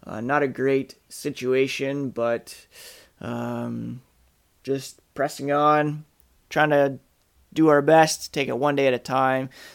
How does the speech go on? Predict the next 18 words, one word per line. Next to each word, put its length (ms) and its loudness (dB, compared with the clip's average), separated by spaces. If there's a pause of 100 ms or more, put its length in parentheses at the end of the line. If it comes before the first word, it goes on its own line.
So 140 -8
if 120 -6
you 60 -4
do 360 2
in 120 0
the 80 -4
next 280 -6
few 120 -6
days 380 0
hear 540 2
some 420 -4 (300)
<laughs> 60 -20
kids 260 0
in 80 -4
the 80 -6
background, 560 -4
you'll 120 -6
know 380 -4